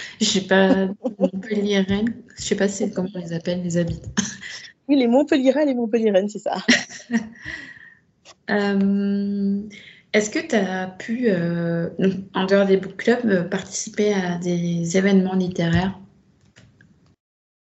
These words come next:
Speaker 2: Euh,
Speaker 1: Euh,
Speaker 2: participer,
Speaker 1: des
Speaker 2: donc en tant, en,
Speaker 1: Euh,
Speaker 2: en, en tant que, donc en tant que participante, hein, pas en tant que sapoti, c'est ça ?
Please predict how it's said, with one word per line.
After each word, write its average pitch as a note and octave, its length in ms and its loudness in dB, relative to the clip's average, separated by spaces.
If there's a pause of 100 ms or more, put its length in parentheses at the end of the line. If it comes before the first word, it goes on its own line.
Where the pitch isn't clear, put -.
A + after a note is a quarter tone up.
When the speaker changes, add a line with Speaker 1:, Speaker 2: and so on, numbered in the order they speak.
(360)
Speaker 2:
Euh, A3 200 6
Speaker 1:
Euh, A#3 40 6
Speaker 2:
participer, - 720 2
Speaker 1:
des - 20 6
Speaker 2:
donc G#3 180 2
en A3 60 4
tant, C#4 180 4
en, B3+ 80 0
Speaker 1:
Euh, - 1120 -12
Speaker 2:
en, F#3 340 6
en F3+ 100 6
tant C4+ 140 2
que, B3 380 8
donc A#3+ 200 2
en G3+ 80 4
tant B3 140 0
que C4+ 80 -2
participante, A#3 600 -2
hein, G3+ 60 2
pas A#3 120 2
en A3+ 80 0
tant A#3+ 140 -2
que A#3 120 -6
sapoti, A3+ 420 -4
c'est G#3+ 120 -14
ça ? C#4+ 200 -4